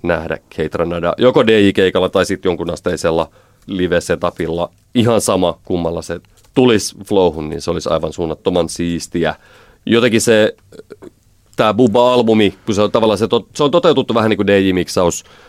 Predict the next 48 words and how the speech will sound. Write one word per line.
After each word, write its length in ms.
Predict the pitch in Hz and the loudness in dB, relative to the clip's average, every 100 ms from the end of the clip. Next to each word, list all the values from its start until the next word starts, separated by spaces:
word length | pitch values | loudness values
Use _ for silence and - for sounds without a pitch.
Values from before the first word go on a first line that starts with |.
| _ | _
niin 100 | 85 | -8
kuin 100 | 80 | -6
ehkä 180 | 78 90 | -6 -10
aikaisemminkin 480 | 85 82 82 82 85 | -10 -10 -10 -6 -4
on 80 | |
maininnut 260 | 87 87 85 | -2 -4 -4
tässä 160 | 90 - | -10 -4
podcastissa. 580 | 90 - - 85 - | -4 -4 -12 -14 -10
Eli 80 | 78 95 | -10 -8
se 100 | 85 | -8
on 80 | 78 | -2
paljon 280 | 104 92 | 0 2
niin 80 | 87 | 0
kuin 120 | 90 - - - - | -4 -8 -18 -20 -4
lyhyistä 340 | 98 95 - | 0 0 -2
pätkistä 440 | - 95 - 90 92 | -4 -2 -4 -4 -2
ja 100 | 85 | -2
se 100 | 85 | -2
kokonaisuus 540 | 95 101 87 87 87 | 0 2 2 -2 -2
vaan 140 | 92 85 | -2 0
soljuu 380 | 95 87 87 | 0 0 0
eteenpäin 480 | 87 82 85 85 87 | 0 -2 -4 -2 -2
ja 100 | 85 - | -2 -2
toimii 360 | 95 82 87 85 | -4 -2 -6 -4
viidenkymmenen 420 | 90 85 - 92 | -4 -2 -2 0
minuutin 400 | 101 98 95 87 - - - _ | 2 2 2 -2 -4 -20 -20 _
ajan. 300 | 131 127 110 | 2 2 2
I-, 240 | 110 123 - 135 | 0 -4 -4 0
vähän 200 | 123 123 | 2 2
niin 80 | |
kuin 100 | 123 | 0
kuuntelisit 440 | 113 104 98 92 - 85 | 0 0 2 0 -2 -4
niin 100 | 98 | -4
kuin 100 | 92 | -2
D 140 | 90 87 | -2 -2
J-miksausta, 460 | 85 82 87 - | -6 -10 -12 -10
niin 80 | 90 | -10
se 80 | 85 | -8
on 100 | 87 | -8
jotenkin 240 | 87 80 | -10 -10
niin 100 | 87 | -12
kuin 100 | - _ | -16 _
tehty 560 | 113 101 - - 82 - _ _ _ - - _ _ _ | 2 2 -2 -8 -8 -8 _ _ _ -20 -20 _ _ _
siihen, 400 | - 85 80 78 | -10 -8 -6 -8
että, 300 | 80 - - - _ _ - | -10 -10 -12 -12 _ _ -20
että 160 | - 78 | -18 -16
se 120 | 78 | -14
kuultaisiin. 540 | - 85 - 82 - | -10 -8 -8 -10 -12